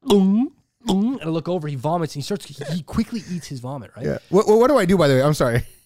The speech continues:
Speaker 2: What,
Speaker 1: If
Speaker 2: what, if he vomits, do I, like, catch it with my hands?
Speaker 1: No, no, no.
Speaker 2: <laughs>
Speaker 1: If he, if he vomits,
Speaker 2: Just
Speaker 1: like, vomiting's not loud, so we won't hear it on the chat.
Speaker 2: Yeah.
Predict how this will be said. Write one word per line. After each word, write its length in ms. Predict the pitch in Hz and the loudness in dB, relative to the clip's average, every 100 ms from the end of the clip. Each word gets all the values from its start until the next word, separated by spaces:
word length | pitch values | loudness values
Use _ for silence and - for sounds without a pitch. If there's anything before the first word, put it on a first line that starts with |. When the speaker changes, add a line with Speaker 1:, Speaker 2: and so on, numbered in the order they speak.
| - - | -18 -4
Speaker 2:
What, 100 | 170 | -2
Speaker 1:
If 40 | 160 | 2
Speaker 2:
what, 380 | 208 - - - | 2 0 -14 -6
if 80 | 160 | -2
he 80 | |
vomits, 340 | 220 180 170 139 | 0 0 0 4
do 80 | 151 | 4
I, 140 | 147 | 4
like, 140 | 131 | 2
catch 180 | - 156 | 0 -2
it 60 | 165 | -2
with 80 | 131 | -2
my 100 | 120 | -4
hands? 420 | 147 175 160 147 | -4 -4 -4 2
Speaker 1:
No, 140 | 151 | 2
no, 120 | 120 - | 2 0
no. 60 | - | -4
Speaker 2:
<laughs> 60 | |
Speaker 1:
If 140 | 156 147 | -2 -2
he, 80 | |
if 140 | 208 160 | -2 -2
he 120 | 214 | -2
vomits, 400 | 160 160 160 - | 0 0 0 -4
Speaker 2:
Just 400 | - - 175 - - | -8 -12 -12 -14 -6
Speaker 1:
like, 100 | 165 | -4
vomiting's 380 | 135 160 202 151 | -2 -4 -4 -6
not 160 | 139 | -6
loud, 340 | 107 95 95 139 | -8 -8 -8 -10
so 280 | 139 - 123 | -12 -10 -6
we 80 | |
won't 240 | 113 123 - | -4 -6 -6
hear 220 | - 117 | -8 -8
it 20 | |
on 80 | 101 | -8
the 60 | 85 | -14
chat. 200 | - 131 | -8 -2
Speaker 2:
Yeah. 540 | 139 120 - - - | -2 -2 -6 -6 -8